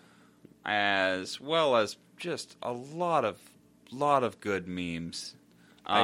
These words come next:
Speaker 1: Um,
Speaker 2: can I, can I take a guess?
Speaker 1: Yeah.
Speaker 2: Uh, are, are,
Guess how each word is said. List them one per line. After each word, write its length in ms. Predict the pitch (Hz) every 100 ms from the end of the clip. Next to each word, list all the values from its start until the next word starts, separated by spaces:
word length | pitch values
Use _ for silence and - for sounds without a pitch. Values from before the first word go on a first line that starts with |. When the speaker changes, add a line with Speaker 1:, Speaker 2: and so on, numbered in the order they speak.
| 101
Speaker 1:
Um, 120 | 98
Speaker 2:
can 100 | 123
I, 120 | 113 - _ -
can 140 | 117
I 80 | 107
take 280 | 117 113 -
a 40 |
guess? 480 | 95 101 104 - -
Speaker 1:
Yeah. 360 | 143 240 147 - - _ _ _ _ -
Speaker 2:
Uh, 320 | 92 92 85 -
are, 240 | 87 78 - -
are, 220 | 98 98